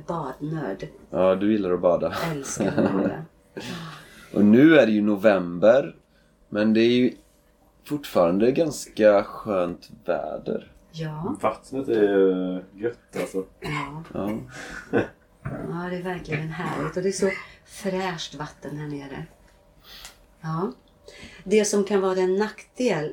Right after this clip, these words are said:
Speaker 1: i alla fall när man har en katamaran och det är väldigt höga vågor,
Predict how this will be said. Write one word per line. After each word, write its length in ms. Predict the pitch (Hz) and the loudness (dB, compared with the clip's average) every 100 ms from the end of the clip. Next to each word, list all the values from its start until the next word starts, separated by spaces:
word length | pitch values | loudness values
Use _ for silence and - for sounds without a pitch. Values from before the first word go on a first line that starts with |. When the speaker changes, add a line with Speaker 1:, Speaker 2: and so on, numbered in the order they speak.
| - | -6
Speaker 1:
i 140 | 185 | -4
alla 320 | 185 180 175 196 | -4 -4 -6 -6
fall 360 | 226 185 160 | -2 -2 -2
när 100 | 165 | -4
man 140 | 170 170 | -6 -6
har 260 | 170 151 - | -8 -8 -8
en 300 | 160 156 156 | -10 -10 -12
katamaran 920 | - 165 - 170 165 160 175 247 285 - - - - | -12 -12 -8 -6 -4 -2 0 2 2 -2 -20 -20 -16
och 160 | - - | -14 -6
det 80 | 185 | -4
är 120 | 160 | 0
väldigt 320 | 185 175 160 - | 0 -2 -6 -6
höga 360 | 180 160 156 | -6 -4 -6
vågor, 600 | 160 165 156 190 180 185 | -6 -6 -4 -2 -2 -4